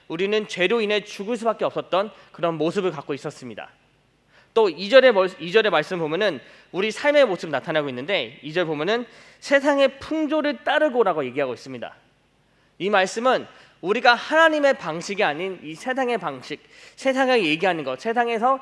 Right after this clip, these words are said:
"이렇게 살아야 돼, 저렇게 살아야 돼"라는 그 방식을 따랐다고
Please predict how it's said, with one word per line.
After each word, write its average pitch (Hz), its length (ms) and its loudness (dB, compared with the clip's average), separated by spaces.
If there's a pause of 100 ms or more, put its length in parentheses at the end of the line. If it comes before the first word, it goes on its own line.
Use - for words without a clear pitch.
(260)
"이렇게 196 220 -2
살아야 233 360 4
돼, 165 120 0
저렇게 175 340 -4
살아야 226 360 4
돼"라는 160 480 0 (260)
그 202 180 2
방식을 185 520 -4
따랐다고 202 760 2